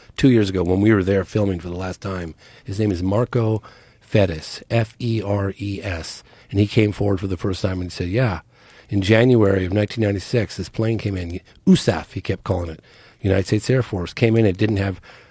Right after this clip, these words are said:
the authorization of the Brazilian government." He was like, "This thing can't land." And some higher up stepped into the room. This is all, he,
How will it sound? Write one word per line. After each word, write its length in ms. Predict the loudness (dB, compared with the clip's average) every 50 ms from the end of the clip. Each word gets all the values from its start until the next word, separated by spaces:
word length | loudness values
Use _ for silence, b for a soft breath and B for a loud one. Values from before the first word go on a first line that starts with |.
| b b b b
the 240 | 4 4 4 4 4
authorization 720 | 4 2 2 2 4 2 0 4 4 2 2 2 0 -4
of 80 | -4 -4
the 120 | -2 0 0
Brazilian 360 | 2 2 2 2 2 0 0
government." 400 | 0 0 0 0 -4 -6 -4 -4
He 60 | -4
was 120 | -4 -4
like, 100 | -6 -6
"This 180 | -4 -6 -4 -2
thing 140 | -2 -2 0
can't 260 | -2 -2 -4 -2 -6
land." 340 | -8 -6 -6 -6 -6 -8 -10 _ b b b b b b b b b b b b
And 100 | -6 -2
some 160 | -2 -2 0 2 2
higher 200 | 4 4 4 4
up 120 | 2 0
stepped 300 | 0 0 0 0 0 -2
into 100 | -2 -2
the 80 | 0 0
room. 120 | -2 -2
This 120 | -2 0 4
is 60 | 6
all, 280 | 6 8 6 6 4 -2 _ -10
he, 160 | -10 -10